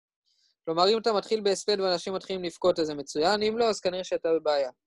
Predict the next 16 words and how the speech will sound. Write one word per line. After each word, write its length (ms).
אמר 320
לי, 400
אביי 260
לרבא, 480
כגון 400
מר 280
דסנו 420
לכל 340
פופדיתא 580
מן. 220
<laughs> 300
כן, 240
אביי 400
שואל 260
את 140
רבא, 460